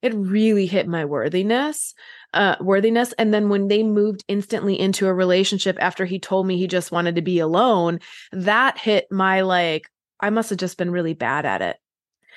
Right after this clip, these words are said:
I must have just been really, really bad to be in relationship with.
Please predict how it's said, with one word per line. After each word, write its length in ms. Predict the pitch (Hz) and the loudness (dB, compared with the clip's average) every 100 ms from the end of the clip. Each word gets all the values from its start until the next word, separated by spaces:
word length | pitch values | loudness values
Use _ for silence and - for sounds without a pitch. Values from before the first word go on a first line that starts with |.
| - - | -10 0
I 60 | |
must 240 | 208 208 214 | 2 2 0
have 80 | |
just 180 | 214 202 | -2 0
been 180 | 190 180 | 0 0
really, 300 | 180 190 190 | 2 2 2
really 260 | 185 185 175 | 2 0 0
bad 380 | 165 160 165 - | -2 0 0 -2
to 80 | |
be 320 | 160 165 170 175 | -10 -4 -2 -2
in 180 | 165 | -2
relationship 640 | 160 151 151 156 160 147 160 | -2 0 0 -2 -4 -4 0
with. 300 | 233 180 | 2 2